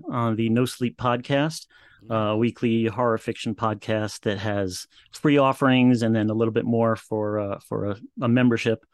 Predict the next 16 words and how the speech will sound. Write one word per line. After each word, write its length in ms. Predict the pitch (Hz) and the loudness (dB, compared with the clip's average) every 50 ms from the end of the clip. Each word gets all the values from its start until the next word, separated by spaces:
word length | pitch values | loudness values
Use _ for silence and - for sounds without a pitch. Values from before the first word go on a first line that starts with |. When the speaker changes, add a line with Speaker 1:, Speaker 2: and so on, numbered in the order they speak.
| _ _ _ _ _ - | _ _ _ _ _ -10
Speaker 1:
a 20 | 101 | -4
very 280 | 98 131 135 131 127 | 0 2 2 4 4
low 120 | 117 117 113 | 4 2 2
price 280 | - - 113 101 95 - | 0 -2 -4 -4 -4 -4
membership, 440 | 107 101 101 101 98 - 104 - - | -4 -4 -4 -4 -6 -6 -8 -6 -4
I 40 | 104 | -2
might 200 | 101 104 104 104 | -2 -2 -2 -2
add. 220 | 104 107 117 120 - _ - - _ _ - | 0 0 0 -2 -2 _ -20 -20 _ _ -20
Speaker 2:
Mm-hmm. 580 | 113 104 104 110 127 160 _ _ _ _ - 123 | -20 -20 -18 -20 -20 -20 _ _ _ _ -2 0
Speaker 1:
Um, 520 | 120 117 117 117 117 117 117 120 - - _ _ _ _ _ _ - | 2 2 2 2 4 4 4 2 2 -2 _ _ _ _ _ _ -14
there's 560 | 127 113 107 127 123 123 123 123 120 110 - - - | -8 -2 0 2 4 4 4 4 2 0 -4 -8 -4
a 440 | - 127 120 120 117 117 113 113 110 | -2 0 0 2 2 2 0 0 -2
cluster 580 | - _ - - 143 131 - - - 135 127 120 | -6 _ -4 0 0 0 0 0 -2 0 2 2
of 140 | 113 104 | 2 0
storytelling 840 | - - - - - - - - - 127 123 123 117 - 120 117 117 113 | -4 -10 -12 -12 -12 -12 -8 -4 -2 0 0 0 0 0 0 0 0 0
groups 460 | 107 117 117 107 - - - - | 0 -2 -2 -4 -4 -8 -12 -12